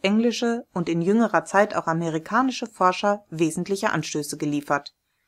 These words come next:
Sie hat viele Missverständnisse aufklären können,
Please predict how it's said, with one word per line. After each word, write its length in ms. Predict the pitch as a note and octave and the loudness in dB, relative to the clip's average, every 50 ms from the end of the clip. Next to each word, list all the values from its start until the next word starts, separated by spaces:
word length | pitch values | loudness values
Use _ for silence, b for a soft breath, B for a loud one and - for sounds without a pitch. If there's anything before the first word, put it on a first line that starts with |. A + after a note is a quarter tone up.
| _ _ _ _ _ _ - | _ _ _ _ _ _ 4
Sie 140 | - C4 C4+ | 6 6 6
hat 140 | B3+ - | 6 4
viele 260 | - - E4 F#4 F#4 E4 | 4 6 8 8 8 8
Missverständnisse 840 | C4+ C#4 C#4 - - G3 G3 - F3 E3 E3 E3 F#3 D#3+ - - | 6 4 2 0 0 0 0 2 0 0 0 0 -2 -2 0 2
aufklären 560 | - F3+ F3 - - - G3+ G3+ G3 G#3 G#3 | 2 2 2 0 0 2 2 4 4 2 0
können, 460 | G#3 - A3 G3+ G#3+ A#3 B3+ C4+ C4 | 2 4 4 4 6 4 4 2 -2